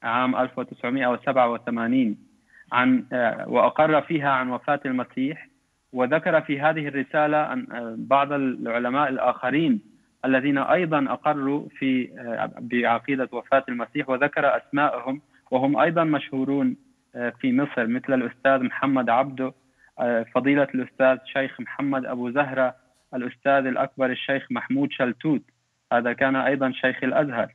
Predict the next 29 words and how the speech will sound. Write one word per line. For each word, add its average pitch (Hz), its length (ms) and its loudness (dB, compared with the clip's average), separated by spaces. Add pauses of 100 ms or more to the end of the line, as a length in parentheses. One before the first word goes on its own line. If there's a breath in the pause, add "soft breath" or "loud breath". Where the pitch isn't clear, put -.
(400)
والأستاذ 127 520 0
عبد 127 220 2
الرحيم 123 400 -2
فودة 139 300 0
وغيرهم، 147 480 2
والأستاذ 131 500 0
حسن 135 340 -4
الزمزمي. 127 640 -2 (360 soft breath)
هنالك 151 340 4
ال-، 156 260 0
آه، 135 260 0
نص 160 360 -2
العديد 147 440 2
من 139 140 -4
الأسماء، 135 600 -4 (340)
أسماء 143 320 0
العلماء 127 400 0
الذين 131 300 0
أقروا 139 580 2 (320)
بهذه 127 380 2
العقيدة. 120 460 -2
ومن 123 260 2
ناحية 165 420 0
أخرى، 143 340 2 (1500 loud breath)
آه، 123 120 -2
في، 135 460 2 (240)
كانت، 143 300 2 (140)
آه، 127 140 -2
نبوءة 143 440 2